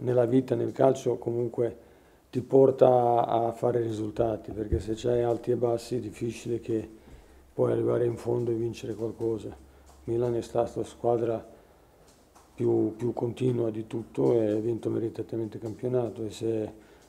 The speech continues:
ritrova questa continuità anche quest'anno, mm, sicuramente è una, una delle favorite, anche se, ripeto, ci sono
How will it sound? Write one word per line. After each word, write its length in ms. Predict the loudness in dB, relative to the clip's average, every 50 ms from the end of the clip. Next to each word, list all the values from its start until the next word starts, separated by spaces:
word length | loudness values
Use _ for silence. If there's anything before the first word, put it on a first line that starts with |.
| _
ritrova 520 | 0 2 2 2 4 6 8 8 8 8 8
questa 280 | 6 4 4 4 0 0
continuità 640 | 0 -2 -2 -2 -2 -2 0 -2 0 2 2 2
anche 280 | 4 2 0 -4 -6 -4
quest'anno, 720 | -2 -2 -2 0 2 4 4 4 4 2 -2 -2 -4 -8 -16 -20 -20 _ _ _ _ -14
mm, 340 | -12 -10 -10 -10 -10 -10 -12 -12 -14 -16 -20 -20 _ _ _ _ _ _ _ _ _ _ _ _ _
sicuramente 640 | -10 -6 -4 -2 -2 -2 -2 -2 -2 0 0 2
è 120 | 2 2 0
una, 340 | -2 -4 -6 -6 -6 -8 -8
una 320 | -10 -10 -10 -10 -8 -8
delle 220 | -8 -6 -6 -6
favorite, 640 | -8 -6 -4 -4 -2 -2 -2 -2 -4 -4 -8 -12 -12
anche 380 | -12 -12 -8 -6 -6 -6 -6 -10 -16 -20 _ -20 -20
se, 160 | -18 -10 -6 -4
ripeto, 680 | -4 -4 -2 -2 -2 -2 -2 -4 -4 -6 -6 -6 -8 -16 -20 -20 -20 -20 -20 -20 _ _ _ _ _ _ _ _ _ _ _ _ _ _ _ _ _ _ _
ci 160 | _ -12 -12
sono 680 | -10 -6 -4 -4 -2 -2 -2 -2 -2 -4 -6 -10 -16